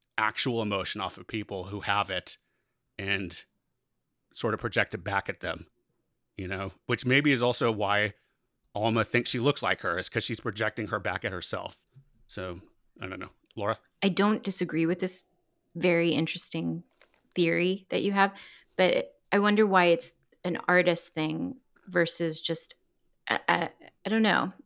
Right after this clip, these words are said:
Speaker 2: I
Speaker 1: I think just 'cause she is an artist. That's how the, the, it's framed, 'cause she is an actor, and that's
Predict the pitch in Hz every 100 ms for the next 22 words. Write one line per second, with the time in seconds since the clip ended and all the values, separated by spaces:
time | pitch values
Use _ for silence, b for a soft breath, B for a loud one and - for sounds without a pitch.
0 | - - 190 165 156 165 - 147 127 120
1 | 117 101 101 87 - - - _ 120 113
2 | 120 113 101 - - 110 - 107 - -
3 | 107 87 107 - 113 107 107 104 98 -
4 | 92 98 101 - -